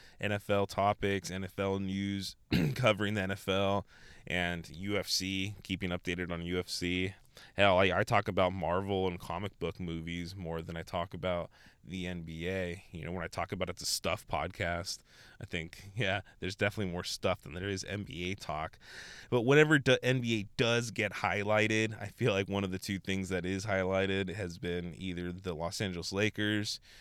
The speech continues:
you know, be, being an L A kid, and a lot of my friends and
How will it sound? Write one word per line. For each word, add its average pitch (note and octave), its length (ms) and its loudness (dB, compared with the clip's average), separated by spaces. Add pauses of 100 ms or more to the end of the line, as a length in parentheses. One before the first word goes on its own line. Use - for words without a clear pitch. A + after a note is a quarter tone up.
(140)
you F2 80 -6
know, F2 60 -2
be, F2+ 220 -4
being F#2 260 -4
an F2 140 -6
L F2+ 200 -2
A F#2+ 140 0
kid, F#2+ 540 0 (200)
and F2 300 -6
a F2 60 -6
lot F#2 160 0
of E2+ 40 -6
my D2+ 60 -8
friends G2 540 -4
and E2+ 180 -6